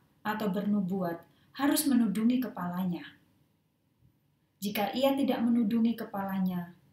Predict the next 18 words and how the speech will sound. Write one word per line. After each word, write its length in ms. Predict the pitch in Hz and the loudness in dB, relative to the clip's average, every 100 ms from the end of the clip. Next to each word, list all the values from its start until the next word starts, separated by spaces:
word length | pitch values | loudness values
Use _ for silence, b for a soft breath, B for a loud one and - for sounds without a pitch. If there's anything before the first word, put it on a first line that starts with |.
| _ - | _ -6
berarti 480 | 196 196 208 208 226 | -2 -2 -2 -2 -4
ia 340 | - 233 262 | -2 0 2
memalukan 720 | 254 233 196 175 180 190 196 | 2 2 2 0 -2 -2 -2
kepalanya. 580 | 180 - 170 160 165 160 - - _ _ _ _ _ _ _ _ _ _ _ _ _ _ _ _ _ _ - | -4 -8 -10 -10 -10 -10 -14 -20 _ _ _ _ _ _ _ _ _ _ _ _ _ _ _ _ _ _ -2
Ia 240 | 311 320 | 2 6
menjadi 400 | 277 202 202 202 | 6 6 4 4
sama 400 | - 214 220 220 | 2 0 -2 0
seperti 400 | 208 - 185 202 | -2 -4 -10 -10
perempuan 640 | - 190 185 185 180 175 B B B | -8 -4 -4 -4 -4 -4 B B B
yang 240 | 220 220 | -2 2
mencukur 480 | 220 208 226 - 254 | 2 2 -2 -2 -2
kepalanya. 800 | - - 170 170 180 175 294 - _ _ _ _ _ _ _ _ _ _ _ _ _ _ _ _ _ _ _ _ _ _ _ _ - | -2 -6 -8 -4 -2 -2 -4 -12 _ _ _ _ _ _ _ _ _ _ _ _ _ _ _ _ _ _ _ _ _ _ _ _ 0
Jika 240 | 262 285 | 2 2
seorang 380 | 311 277 233 233 | 2 0 2 0
perempuan 480 | 226 226 220 226 202 | 0 -2 -2 -2 0
tidak 240 | 190 196 | -2 -2
menudungi 480 | 196 196 180 208 214 | 0 0 2 2 2
kepalanya, 800 | - - 175 175 180 175 170 - | -2 -6 -4 -2 -2 -2 -6 -12